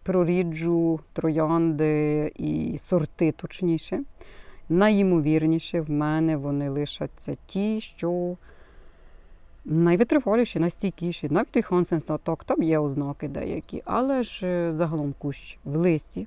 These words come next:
прекрасно в листі, поки що принаймні. Е, квітне, е, заві-, зав'язуються далі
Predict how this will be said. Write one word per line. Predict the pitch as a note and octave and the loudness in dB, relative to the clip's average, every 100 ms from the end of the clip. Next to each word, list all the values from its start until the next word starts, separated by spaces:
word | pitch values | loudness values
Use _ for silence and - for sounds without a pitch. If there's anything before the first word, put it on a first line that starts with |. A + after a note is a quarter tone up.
| - | -4
прекрасно | A#3 A3+ F3+ F3 F3 | -4 0 -2 0 -2
в | D#3 | 0
листі, | D#3+ - - D#3 D#3+ - | -2 -4 -8 -8 -8 -6
поки | E3 - D3+ | -6 -4 -8
що | - C#3+ | -8 -10
принаймні. | - D3 C#3+ C#3+ D#3 - - - - - - - - - - - | -8 -6 -6 -6 -8 -12 -20 -20 -20 -20 -20 -20 -20 -20 -20 -6
Е, | D#3+ D#3+ | -4 -2
квітне, | - F#3+ B3+ B3+ G#3 F#3+ F#3 F3+ - | 0 2 2 2 2 4 4 2 0
е, | E3 D#3 D#3 D3+ D3+ D3 D3+ D#3 D#4+ - - - - - - - - - - | -2 0 0 -2 -2 -2 -4 -6 -8 -10 -12 -16 -18 -20 -20 -20 -20 -20 -8
заві-, | E3+ D#3 F3 F3+ - | -4 0 2 2 0
зав'язуються | D#3+ E3+ G#3 E3 E3 | 2 2 2 2 0
далі | D3+ | 0